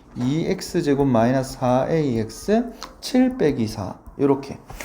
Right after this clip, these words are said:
자, 이 합성함수를 그림을 그렸더니 가지고 있는 y 값이 일보다 크거나 같다, 요 얘기가 되겠습니다. 그러면은 지금 우리가 이제 이 식을 잡아놨잖아요,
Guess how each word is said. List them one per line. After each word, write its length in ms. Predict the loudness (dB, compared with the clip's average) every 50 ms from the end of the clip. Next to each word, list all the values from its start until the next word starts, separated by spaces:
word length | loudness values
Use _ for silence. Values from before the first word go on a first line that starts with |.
| -10 -10 -10 -10 -10 -8 0
자, 180 | 2 2 4 4 4
이 160 | 4 4 4
합성함수를 1040 | 4 2 0 -2 0 2 2 4 4 2 0 -2 -2 -2 0 0 0 0 0 -2 -4
그림을 400 | -4 -4 -2 -2 -2 -2 -4 -4
그렸더니 720 | -4 -2 0 0 0 -2 -2 -2 -2 -2 -4 -6 -8 -10 -14 -18 -20 -20 -20 -20 -20 -20 -20 -20 -20 -20 -20 -20 -10
가지고 440 | 0 2 4 4 4 4 4 4 4
있는 280 | 4 4 2 2 2 4
y 340 | 6 6 6 6 4 0 -2
값이 460 | -4 -4 -4 -6 -8 -6 -6 -6 -6 -4
일보다 500 | -2 -2 -2 0 -2 -2 -2 -2 -2 -4
크거나 320 | -4 -8 -6 -4 -2 0
같다, 380 | 0 -2 -2 -2 -2 -2 -2 0
요 180 | 0 0 2
얘기가 340 | 0 0 -2 -4 -4 -4 -4
되겠습니다. 460 | -6 -6 -8 -8 -10 -12 -12 -12 -12 -8
그러면은 500 | -4 -4 -2 0 0 -2 -2 -2 -4 -8 -12 -16 -20 -20 -20 -20 -20 -20 -20 -20 -16 -12 -12 -12 -10 -12 -16 -16 -16 -8
지금 200 | -2 0 2 4
우리가 200 | 4 4 6 6
이제 480 | 6 6 4 4 4 6 4 4 2 0
이 100 | -2 -4
식을 300 | -4 -2 -2 0 0 0
잡아놨잖아요, 800 | 0 2 4 4 6 6 4 4 2 2 2 2 0 0 -4